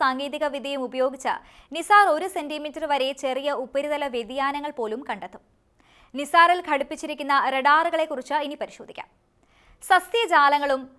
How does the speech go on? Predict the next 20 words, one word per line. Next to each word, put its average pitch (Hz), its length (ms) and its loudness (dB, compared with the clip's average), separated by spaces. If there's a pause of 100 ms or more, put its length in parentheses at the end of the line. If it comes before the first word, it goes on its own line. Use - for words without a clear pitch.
(300)
ഭൂഭാഗങ്ങളെ 320 640 2 (160)
ആവരണം 285 400 0
ചെയ്തിരിക്കുന്ന 254 520 -4
വനങ്ങളും 247 500 0
പ്രശ്നമല്ലാത്ത 247 760 0 (220)
നാസയുടെ 240 480 -2 (400)
എൽബാൽ 302 400 8
റഡാറും 233 380 4 (560)
മണ്ണിന്റെയും 415 540 6
ഉപരിതലങ്ങളിലെയും 302 840 0
മാറ്റങ്ങൾ 254 400 0
നിരീക്ഷിക്കാൻ 247 500 -6 (220)
കൂടുതൽ 349 380 0 (120)
അനുയോജ്യമായ 262 720 0 (160)
ഇസ്രോയുടെ 294 420 2 (440)
എസ് 294 200 0
ബാൻഡ് 359 220 4
റഡാറുമാണ് 262 580 4 (200)
ഈ 311 100 -4
ഉപഗ്രഹത്തിൽ 262 500 -4